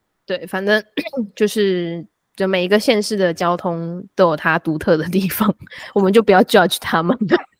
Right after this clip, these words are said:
<laughs> 对啊，好啦，然后，然后我觉得还有，我觉得还有一个就是那个什么，就是那个，那个，那个旅-，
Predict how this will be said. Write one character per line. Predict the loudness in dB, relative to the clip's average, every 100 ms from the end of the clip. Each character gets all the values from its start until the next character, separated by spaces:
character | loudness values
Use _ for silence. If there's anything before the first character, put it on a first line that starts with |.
| -6 -4 -2 -2 -4 -6 -6 -4 -4
<laughs> | -6 -8 -10 -10 -12 -12 _ _ -8
对 | -2 2
啊， | 2 -2 -6 _ _ _ _
好 | 2 4
啦， | 6 4 0 -4 _ _ _ _
然 | 4
后， | 6 6
然 | 6
后 | 6 6
我 |
觉 | 6
得 | 4
还 | 6 4
有， | 4
我 | 4
觉 | 4
得 | 2 4
还 | 2
有 |
一 | 2
个 | 0 -2
就 | -6
是 | -6 -4 -4 -4
那 | -6 -4
个 | -4 -4
什 | -8
么， | -10 -14 -16 -20 _ _ _ _ _ _ _ _ _ _
就 | -16
是 | -12 -12
那 | -10
个， | -8 -8 -10 -14 -20 _ _ _ _ _ _ _ _ _ -2
那 | 2
个， | 4 4 0 -12 _
那 | -2
个 | 2 4 4 2 -4
旅-， | -6 -4 -4